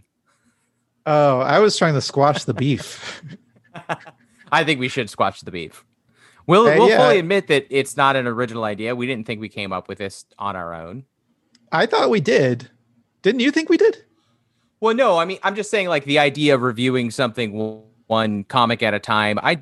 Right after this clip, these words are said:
Speaker 2: I doubt we're the only, like, I never thought we were the only ones that were doing it. But I definitely, we didn't rip it off. We didn't, we weren't like, "Oh, we've heard this other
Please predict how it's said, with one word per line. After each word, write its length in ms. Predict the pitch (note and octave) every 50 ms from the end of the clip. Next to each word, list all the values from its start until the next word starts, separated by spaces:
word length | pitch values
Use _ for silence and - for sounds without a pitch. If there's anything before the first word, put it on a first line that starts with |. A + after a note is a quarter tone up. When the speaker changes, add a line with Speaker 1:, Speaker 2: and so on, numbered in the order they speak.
| - - -
Speaker 2:
I 120 | - C3+
doubt 260 | C3 - B2 C3+ G2+ C#3
we're 100 | B2+ G#2+
the 180 | G#2+ G2+ G#2
only, 280 | G2 G2+ E2+ - A#2+ -
like, 220 | - C3+ B2+ B2 -
I 160 | - D3 E3+
never 220 | F#3 F#3 F3+ D#3 D3
thought 240 | - D3 B2+ A#2+
we 80 | B2+ C3
were 60 | B2+ B2
the 120 | B2 A#2 -
only 220 | - B2 B2+ B2 A#2
ones 260 | G#2+ A2 G#2+ G2+ -
that 140 | - G#2 F#2
were 100 | G#2 G2+
doing 300 | F#2 - G2 F#2 F2 E2+
it. 180 | E2 D#2 - - _ _ _ _ _
But 100 | - C#3+
I 60 | D3
definitely, 480 | C3+ F3 F#3+ F#3 A3+ G#3+ F#3+ D3+ C3 -
we 140 | - C#3 D3
didn't 420 | A2 F3+ G3+ D3+ C3 A2+ G#2 G2 - _ _ _ _ _ _ _ _ -
rip 180 | C#3+ D#3 D3
it 60 | C3 G#2
off. 360 | A2+ D3 E3 B2 B2+ C3 -
We 160 | B2+ C3 C3+
didn't, 240 | C#3 D#3+ D#3+ D3 D3
we 120 | C#3 C#3+
weren't 200 | C#3+ D#3 D#3 D3+
like, 240 | C#3+ C3+ B2+ A#2+ - -
"Oh, 280 | - D#3 D#3 D3+ C3+ A#2+
we've 460 | G#2+ G2+ G#2+ B2 C3+ B2+ A2+ A2 _ -
heard 400 | - - C3 C3+ C3 B2 A2+ G#2
this 200 | A2+ A#2 - -
other 380 | B2+ A2+ A2+ G#2+ G#2+ G#2 G2